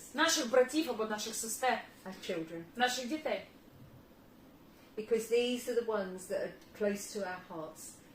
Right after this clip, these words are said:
Speaker 2: They are the ones that what they say or do matters more than anyone.
Speaker 1: Тому що саме ці люди найближче до нас, саме ці люди, те, що вони говорять, те, що вони роблять, найбільше нас, е, зачіпає.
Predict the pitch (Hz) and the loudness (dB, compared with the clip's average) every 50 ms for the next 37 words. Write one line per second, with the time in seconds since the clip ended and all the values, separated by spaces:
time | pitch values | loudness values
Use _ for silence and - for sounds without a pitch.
0 | - - 196 202 208 208 196 190 196 190 190 190 185 170 165 165 165 170 165 - | -8 -2 0 2 4 4 2 0 -2 -4 -4 -4 -4 -2 -4 -4 -4 -6 -8 -10
1 | - - - - - - - - - 262 247 - 202 185 220 220 - - - 220 | -10 -12 -14 -18 -20 -20 -16 -4 -2 -2 -2 -2 0 2 4 4 2 2 0 2
2 | 220 220 208 - - - 247 220 202 196 196 190 196 - 208 185 170 160 165 175 | 2 2 0 -4 -4 -2 0 0 2 2 0 -2 -2 -2 -2 0 0 0 0 -2
3 | 202 220 220 - - - 196 - - 202 196 196 185 185 180 185 185 185 175 170 | -4 -6 -6 -8 -8 -8 -8 -6 -4 -4 -2 -2 -2 -2 -2 -4 -4 -4 -4 -4
4 | 165 160 160 160 170 165 - - - - - - - - - 302 311 349 359 349 | -4 -2 -2 -4 -4 -6 -10 -16 -20 -20 -20 -20 -20 -8 -2 0 0 2 2 0
5 | - 330 320 - 339 330 311 294 302 - - 370 381 339 302 285 240 254 247 247 | 0 -2 2 2 4 4 4 2 0 0 2 2 2 2 2 0 0 0 0 0
6 | 226 214 269 320 339 320 - 269 254 220 214 208 202 196 - - 254 247 269 262 | -2 0 -2 -2 -2 0 0 -2 -2 -2 0 -2 0 -2 0 -2 -2 -2 -2 -2
7 | - - 349 311 311 254 233 277 254 240 - - - - - 302 320 311 - 311 | 0 0 0 0 0 0 -2 -2 -4 -6 -8 -14 -18 -6 -2 0 2 2 2 2
8 | 277 277 277 277 240 262 277 285 330 349 320 254 220 233 247 240 - 262 254 247 | 0 0 0 0 -2 -2 -2 2 4 6 6 6 6 6 4 2 2 -2 0 0
9 | 262 269 302 302 247 262 233 226 - - - - 233 240 233 285 302 302 - 277 | 2 2 2 2 2 2 0 0 -2 -10 -8 0 0 2 2 2 2 2 0 2
10 | 262 262 254 233 - - - - 233 226 220 226 247 240 - 254 240 - 285 269 | 2 2 2 2 0 -2 0 2 2 2 4 4 2 2 0 -4 -2 2 2 2
11 | 254 247 | 2 2